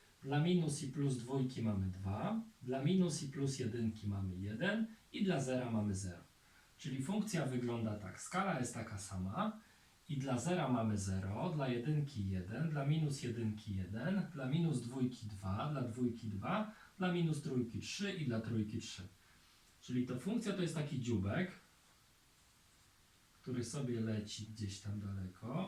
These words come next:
O. O tak po kratkach sobie leci. I tak to wygląda. No i teraz, y, co tutaj możemy zrobić? Teraz patrzymy, kiedy x kwadrat będzie się równał trzy.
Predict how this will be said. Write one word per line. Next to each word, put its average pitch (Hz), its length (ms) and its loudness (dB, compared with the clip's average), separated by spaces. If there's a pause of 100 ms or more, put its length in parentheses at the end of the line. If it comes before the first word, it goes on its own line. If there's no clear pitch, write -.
O. 113 420 -2 (1200)
O 110 100 -6
tak 131 300 -8
po 110 140 -4
kratkach - 520 -4
sobie 107 300 -4
leci. 165 580 0 (2250)
I 156 80 -6
tak - 280 -6
to - 100 -8
wygląda. 101 560 -4 (880)
No 170 140 4
i 240 100 4
teraz, 190 480 2
y, 135 420 0
co 196 140 0
tutaj 180 260 2
możemy 127 380 4
zrobić? 107 400 0
Teraz 120 260 -2
patrzymy, 160 440 2
kiedy 202 260 2
x - 340 -4
kwadrat 175 460 0
będzie 147 260 4
się 135 200 2
równał 131 580 2
trzy. - 460 0